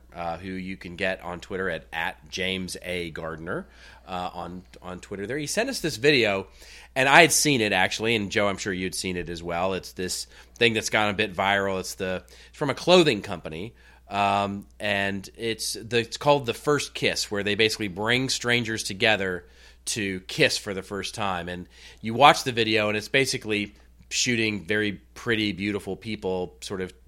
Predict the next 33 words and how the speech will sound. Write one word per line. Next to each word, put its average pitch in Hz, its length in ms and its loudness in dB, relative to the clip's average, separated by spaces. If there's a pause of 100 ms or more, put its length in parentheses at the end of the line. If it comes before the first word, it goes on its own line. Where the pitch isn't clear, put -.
(120)
doing 101 280 -2
a 90 60 -6
first 101 300 -6
kiss 101 180 -4
who 101 100 -6
don't 113 180 2
know 113 200 2
each 87 180 -6
other. 78 260 -8 (540)
And 113 340 2
the 113 100 4
idea 113 320 4
is, 101 100 -4
is 101 140 -6
that 98 120 0
it's, - 300 -4
you 98 80 -4
know, 90 160 -4
you're, 87 360 -6
you're 90 160 -4
seeing 92 360 -4
them 87 180 -6
wear 90 340 -2
this, 82 240 -10 (400)
uh, 87 120 -8
designer's, 85 680 -8 (140)
uh, 78 140 -10
clothes 85 520 -4
while 80 180 -6
they 82 120 -8
do 113 220 2
it. 76 140 -8 (420)
Um, 95 420 -4